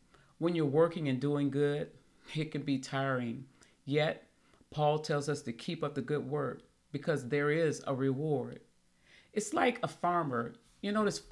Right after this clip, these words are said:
a farmer will get up early and work long, hard hours to plant a crop because he believes if he does what is necessary, it will yield a good crop. He doesn't know if it's gonna rain. He doesn't even know if the conditions will be right for his crop to be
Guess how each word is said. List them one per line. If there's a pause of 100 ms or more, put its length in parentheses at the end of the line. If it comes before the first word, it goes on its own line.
a
farmer
will
get
up
early
and
work
long,
hard
hours
to
plant
a
crop (580)
because
he
believes
if
he
does
what
is
necessary, (420)
it
will
yield
a
good
crop. (1040)
He
doesn't
know
if
it's
gonna
rain. (240)
He
doesn't
even
know
if
the
conditions
will
be
right
for
his
crop
to
be